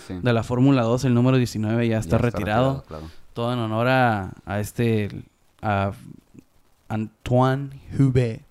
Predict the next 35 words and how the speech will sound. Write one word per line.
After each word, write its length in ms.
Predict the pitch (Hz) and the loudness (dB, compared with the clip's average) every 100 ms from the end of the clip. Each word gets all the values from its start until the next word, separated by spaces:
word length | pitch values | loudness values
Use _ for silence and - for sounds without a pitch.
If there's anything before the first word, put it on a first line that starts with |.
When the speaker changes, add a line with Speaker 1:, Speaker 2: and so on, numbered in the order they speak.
| - | -10
Speaker 1:
Sí, 200 | - 104 | -4 -4
sí, 160 | 110 | -4
sí. 100 | 101 | -4
Speaker 2:
Antoine 280 | 110 110 113 | -2 0 0
Hubert, 280 | 131 127 135 | 4 6 6
Speaker 1:
Que 60 | 120 | 6
era 60 | |
una 100 | 127 | 6
de 20 | 131 | 4
Speaker 2:
que 60 | |
Speaker 1:
las 40 | - | 0
promesas, 520 | - 98 110 120 95 | -4 -4 -4 -4 -6
¿no? 140 | 104 | -2
Speaker 2:
es 160 | 120 - | 0 4
Speaker 1:
Del 120 | 151 | 4
Speaker 2:
una, 100 | 156 160 160 151 | 6 6 6 6
Speaker 1:
Fórmula. 60 | 147 | 6
Speaker 2:
pues, 160 | 147 | 4
era 200 | 180 190 | 8 6
uno 160 | 214 240 | 8 8
de 60 | 226 | 8
los 140 | 170 | 8
pilotos 540 | 151 131 139 175 143 | 6 4 6 2 2
de 100 | 139 | 4
lo, 280 | 139 135 127 | 6 8 8
de 80 | 123 | 4
Speaker 1:
Ujú. 60 | 123 | 2
Speaker 2:
las 100 | 117 | 2
promesas 640 | 123 123 131 160 143 135 | 2 2 2 0 -2 -2
de 100 | 139 | 0
la 100 | 123 | 2
Academia 420 | 120 113 120 139 | 2 2 4 6
de 80 | 123 | 4
Renault. 340 | 107 101 104 | 2 0 -2
Speaker 1:
Ujú, 320 | 107 107 104 | -2 -6 -8